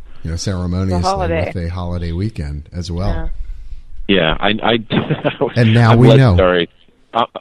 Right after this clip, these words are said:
Speaker 3: I'm legendary for making the most out of my vacation time.
Speaker 1: Oh, are you? Well,
Speaker 3: Yeah.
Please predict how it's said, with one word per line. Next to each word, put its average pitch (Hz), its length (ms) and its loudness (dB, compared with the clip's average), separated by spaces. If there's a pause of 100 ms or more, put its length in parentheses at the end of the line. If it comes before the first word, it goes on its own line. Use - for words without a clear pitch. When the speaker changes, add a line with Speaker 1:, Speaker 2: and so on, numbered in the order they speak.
Speaker 3:
I'm 120 100 -4
legendary 95 640 0
for 87 120 -2
making 90 360 -8
the 85 60 -10
most 90 340 0
out 80 100 -2
of 78 80 -10
my 82 140 -4
vacation 78 520 -6
time. 78 280 -8 (500)
Speaker 1:
Oh, 104 100 0
are 101 140 0
you? 107 140 2 (440)
Well, 90 220 -4 (280)
Speaker 3:
Yeah. 67 140 -14